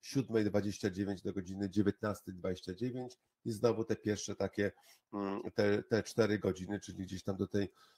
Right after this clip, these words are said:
jedenastej dwadzieścia dziewięć, czyli te takie go-, godziny przedpołudniowe w sobotę też, też są te, w takim, e, też są tak, no, obwarowane właśnie tym takim, mm, e,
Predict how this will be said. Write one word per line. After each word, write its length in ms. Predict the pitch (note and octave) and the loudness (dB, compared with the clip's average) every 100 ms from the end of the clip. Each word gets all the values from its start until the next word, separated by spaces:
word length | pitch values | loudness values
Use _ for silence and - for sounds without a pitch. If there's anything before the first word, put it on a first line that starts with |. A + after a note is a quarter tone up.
| - | -2
jedenastej 580 | A#2+ G#2+ G#2 G#2+ - G#2 | 4 4 6 4 0 -2
dwadzieścia 340 | F2+ F#2+ - | 0 0 0
dziewięć, 580 | F2+ F#2 F#2 F#2+ - - G2 | -2 -2 -2 -4 -8 -10 -6
czyli 160 | - G2 | -6 -4
te 100 | G#2 | -2
takie 240 | - G2+ | -2 10
go-, 160 | G2+ A2 | 12 12
godziny 460 | F#2+ A2+ G2 G2+ | 12 10 10 0
przedpołudniowe 760 | - A#2 - G#2 G2 - F#2+ F#2+ - - _ | -2 -4 2 2 2 0 0 0 -4 -18 _
w 80 | |
sobotę 440 | - G#2+ F#2+ - G2 | 0 2 4 2 0
też, 420 | - F#2 - - | 2 0 0 -6
też 220 | - F#2 | -4 -4
są 200 | - F#2+ | -2 -4
te, 180 | G2 F#2+ | -2 -4
w 100 | - | -2
takim, 520 | F#2 - G2 F#2+ F#2+ | -6 -4 -6 -4 0
e, 280 | G2 F#2+ F#2 - - _ _ | 2 4 2 -2 -16 _ _
też 180 | G#2+ - | -2 0
są 240 | - G2 | 0 2
tak, 200 | F#2+ - | 2 4
no, 140 | G#2 | 4
obwarowane 760 | - C3 G#2 A2 G#2 G#2 G2 G2 | 6 4 6 8 8 6 4 2
właśnie 280 | F2+ F2+ F2+ | 0 -4 -8
tym 200 | - F2+ | -10 -10
takim, 520 | F2+ - F#2+ F#2 F2+ - _ _ _ | -12 -10 -8 -8 -8 -12 _ _ _
mm, 440 | F2+ F2 F2 F2 - _ | -10 -6 -6 -8 -14 _
e, 460 | F2 F2 E2+ F2 | -8 -6 -6 -6